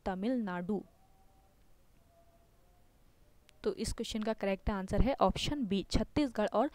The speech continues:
तमिलनाडु, ऑप्शन सेकंड बिल्कुल करेक्ट आंसर है। देखिए, उदंती सीतावनी वन्य जीव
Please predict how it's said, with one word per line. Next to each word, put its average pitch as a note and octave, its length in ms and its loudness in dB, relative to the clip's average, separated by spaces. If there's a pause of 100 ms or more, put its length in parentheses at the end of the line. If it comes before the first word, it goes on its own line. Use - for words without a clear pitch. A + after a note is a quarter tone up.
(280)
तमिलनाडु, G#3 680 0
ऑप्शन A3 420 -2 (240)
सेकंड A3 360 2
बिल्कुल G#3 260 0
करेक्ट G3+ 340 0
आंसर G#3 280 0
है। C4+ 120 2
देखिए, - 340 -2
उदंती A3+ 800 0
सीतावनी B3+ 680 -2
वन्य B3 380 -4
जीव G#3 300 -6